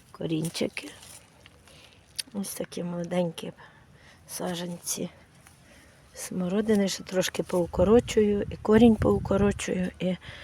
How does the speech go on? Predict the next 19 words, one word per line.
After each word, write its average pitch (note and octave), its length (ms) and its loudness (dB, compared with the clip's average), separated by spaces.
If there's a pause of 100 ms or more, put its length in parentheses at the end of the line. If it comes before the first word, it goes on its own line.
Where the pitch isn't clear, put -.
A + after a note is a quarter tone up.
(640)
посаджу F3 1000 0 (800)
на F3+ 140 0
нове F3 320 2
місце. F#3 440 2
Тут, - 280 -6
я F#3 120 8
думаю, F3+ 320 2
що - 140 -6
тут F3 220 -8
їм E3+ 140 -4
буде E3 240 -2
краще, G#3 500 -2
чим E3+ 380 -6 (520)
вони F3 240 -2
знаходяться E3 720 -4
там E3 200 -4
на D#3+ 120 -6
сонці, F#3 420 -6
печуться. - 640 -14